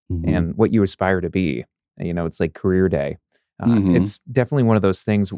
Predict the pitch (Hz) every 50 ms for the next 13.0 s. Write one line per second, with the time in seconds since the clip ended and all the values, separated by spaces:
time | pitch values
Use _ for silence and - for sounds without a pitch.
0 | - - 110 101 92 - - - 104 104 101 95 92 - - _ _ _ _ _
1 | _ _ _ _ _ _ _ _ _ _ _ 95 85 87 87 - - - - -
2 | - - 113 98 - - 98 90 90 90 85 85 - - _ - 95 90 87 90
3 | 98 95 95 95 92 87 87 87 90 82 85 82 80 76 - _ _ _ _ 107
4 | 92 - - 110 98 95 - - 101 87 - - 87 87 90 87 85 82 - -
5 | _ _ _ _ _ _ _ _ _ _ - 95 95 104 98 92 90 - _ _
6 | 101 92 87 87 87 - - - 82 80 - - 87 80 80 65 85 85 - -
7 | 55 52 - _ _ _ _ _ - 90 87 90 90 90 - _ - 104 92 -
8 | 92 82 80 - - _ _ _ - 90 82 80 80 71 - - - - 95 90
9 | 90 - - - - 98 90 90 87 85 80 80 - - 95 90 - - 98 90
10 | - - 101 90 87 85 85 - _ _ _ _ _ 113 101 - 123 113 - -
11 | 139 113 95 - - - - 101 123 120 - - - - - - - 85 82 78
12 | 76 - 95 92 - - 101 92 87 85 87 - - - 92 87 85 80 80